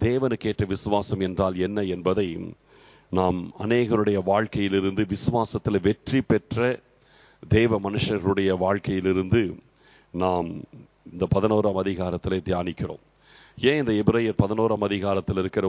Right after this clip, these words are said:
ஒவ்வொரு விசுவாசத்தையும், ஒவ்வொரு நபர்களுடைய விசுவாசத்தையும் நம்ம தனித்தனியாய் பார்த்து தியானிக்கிறோம் என்றால், அதிலே ஒரு பெரிய விசேஷம் என்னவென்றால், இவர்கள் எல்லாரும்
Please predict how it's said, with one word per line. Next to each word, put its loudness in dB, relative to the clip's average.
ஒவ்வொரு 2
விசுவாசத்தையும், -2
ஒவ்வொரு 0
நபர்களுடைய 0
விசுவாசத்தையும் -2
நம்ம 0
தனித்தனியாய் 0
பார்த்து -2
தியானிக்கிறோம் -2
என்றால், -2
அதிலே 2
ஒரு 4
பெரிய 2
விசேஷம் -2
என்னவென்றால், -2
இவர்கள் 4
எல்லாரும் 4